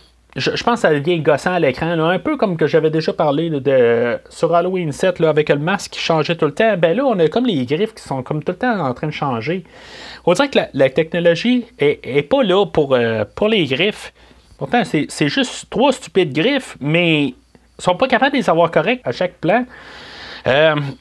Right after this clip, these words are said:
je comprends qu'il y avait eu un accident, là, euh, le,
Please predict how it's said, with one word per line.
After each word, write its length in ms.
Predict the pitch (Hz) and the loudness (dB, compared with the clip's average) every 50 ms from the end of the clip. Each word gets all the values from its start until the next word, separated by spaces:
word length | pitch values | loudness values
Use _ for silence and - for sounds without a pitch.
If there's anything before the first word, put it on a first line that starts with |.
| _ _ _ _ _ _ _ - _ _ | _ _ _ _ _ _ _ -20 _ _
je 80 | - 151 | -4 0
comprends 220 | 180 208 208 262 | 0 2 4 2
qu'il 100 | 277 254 | 2 4
y 40 | 247 | 4
avait 180 | 202 190 180 170 | 4 4 4 6
eu 100 | 202 208 | 4 4
un 160 | 202 185 170 | 4 4 4
accident, 540 | 165 160 - - - 151 143 180 190 190 180 | 2 0 0 -6 -8 -2 0 0 2 2 2
là, 260 | 170 165 156 151 143 | 2 4 4 4 4
euh, 400 | 139 139 131 123 117 113 110 107 | 4 4 2 2 2 2 2 2
le, 160 | 110 117 | 0 -2